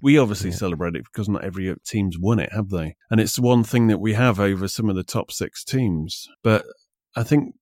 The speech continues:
Speaker 1: after Liverpool, Villa probably celebrate the European Cup the most, I would say, than Manchester United.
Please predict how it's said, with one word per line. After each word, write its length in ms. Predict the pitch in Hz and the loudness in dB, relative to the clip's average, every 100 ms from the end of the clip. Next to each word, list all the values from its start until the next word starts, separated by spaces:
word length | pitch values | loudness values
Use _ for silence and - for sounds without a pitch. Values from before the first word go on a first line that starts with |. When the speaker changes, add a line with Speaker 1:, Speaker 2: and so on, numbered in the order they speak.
| _ - | _ -4
Speaker 1:
after 340 | 147 - 143 | -4 0 2
Liverpool, 560 | 123 147 151 - 95 87 | 4 4 2 -2 -4 -2
Villa 240 | 117 113 | 0 0
probably 260 | - 113 107 | 0 0 0
celebrate 440 | - 117 104 107 | -2 -2 0 -2
the 80 | 113 | 0
European 420 | 110 104 120 110 | -2 0 0 -2
Cup 160 | 107 117 | -2 -2
the 80 | 110 | 0
most, 460 | 113 147 107 - | 0 0 -4 -6
I 60 | 101 | -8
would 160 | 82 - | -8 -10
say, 280 | - 107 113 | -8 -6 0
than 180 | 117 | 2
Manchester 500 | 113 107 104 110 - | 4 2 -2 -6 -4
United. 420 | 107 127 123 - | -4 -2 -4 -8